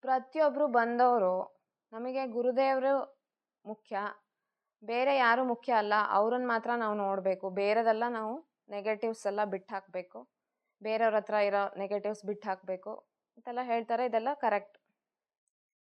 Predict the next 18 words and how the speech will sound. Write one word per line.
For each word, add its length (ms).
ಹಂಗೆ 240
ಫಾಲೋ 320
ಮಾಡ್ಬೇಕು. 560
ಗುರುದೇವ್ರನ್ನೇ, 720
ಗುರುದೇವ್ರೇ 540
ನಮಗೆ 260
ಇಂಪಾರ್ಟೆಂಟು. 800
ಅವ್ರ 400
ಆಗು 240
ಹೋಗುಗಳನ್ನ 580
ನಾವ್ 220
ನೋಡ್ಕೊಳ್ಬೇಕು, 640
ಅವ್ರ್ 180
ಹೇಳ್ದಂಗೆ 480
ನಾವ್ 200
ಮಾಡ್ಬೇಕು, 460
ಅದೆಲ್ಲ 240
ಕರೆಕ್ಟ್. 400